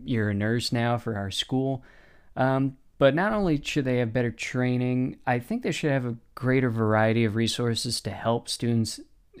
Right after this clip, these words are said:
uh, in need. Honestly,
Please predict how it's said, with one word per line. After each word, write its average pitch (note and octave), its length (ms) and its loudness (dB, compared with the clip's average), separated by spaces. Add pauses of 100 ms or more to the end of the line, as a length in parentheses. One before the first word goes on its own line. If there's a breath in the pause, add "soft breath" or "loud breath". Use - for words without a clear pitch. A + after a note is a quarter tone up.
uh, G#2 340 0
in G#2 260 -2
need. A#2+ 440 2 (800 loud breath)
Honestly, D3 920 4